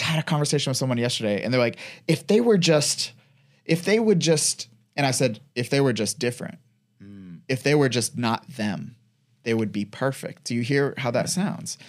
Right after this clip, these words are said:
Speaker 1: If they would just do this, if they would, if they were just not them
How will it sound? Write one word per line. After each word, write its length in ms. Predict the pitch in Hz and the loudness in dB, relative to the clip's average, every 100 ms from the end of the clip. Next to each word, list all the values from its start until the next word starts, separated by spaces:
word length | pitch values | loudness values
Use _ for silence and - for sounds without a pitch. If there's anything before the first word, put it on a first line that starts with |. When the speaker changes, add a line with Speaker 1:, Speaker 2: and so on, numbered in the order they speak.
| - _ | -20 _
Speaker 1:
If 180 | 170 170 | 0 2
they 160 | 175 190 | 4 4
would 160 | 190 | 4
just 320 | 170 156 151 | 4 2 2
do 120 | - 131 | 0 2
this, 200 | 120 - | 2 0
if 160 | 135 | 0
they 140 | 160 175 | 2 4
would, 200 | 180 - - - | 2 0 -10 -10
if 200 | - 135 | -6 -4
they 140 | - 156 | 0 2
were 180 | 180 170 | 4 2
just 440 | 131 123 - - | 2 0 0 -4
not 340 | 110 113 120 | -6 -2 -2
them 480 | - 101 87 73 - | -4 -8 -8 -8 -12